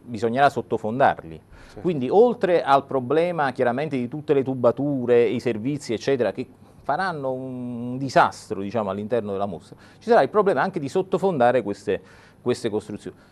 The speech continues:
Speaker 1: Quindi veramente una cosa, tra l'altro tutto questo lavoro per poi, eh, smontarlo di nuovo, perché chiaramente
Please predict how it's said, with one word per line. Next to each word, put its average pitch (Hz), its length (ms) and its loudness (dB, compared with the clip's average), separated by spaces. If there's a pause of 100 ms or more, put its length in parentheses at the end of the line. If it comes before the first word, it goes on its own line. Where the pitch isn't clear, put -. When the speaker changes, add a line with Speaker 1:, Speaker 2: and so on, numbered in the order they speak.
(220)
Speaker 1:
Quindi 147 260 -6
veramente 156 460 -6
una 123 180 0
cosa, 110 220 -4
tra 180 160 4
l'altro 98 680 4 (200)
tutto 226 440 0
questo 147 320 0
lavoro 98 560 2
per 165 260 -2
poi, 127 560 2 (100)
eh, 113 480 -2
smontarlo 160 680 4
di 131 140 0
nuovo, 101 460 -2
perché 107 280 -8
chiaramente 113 580 -2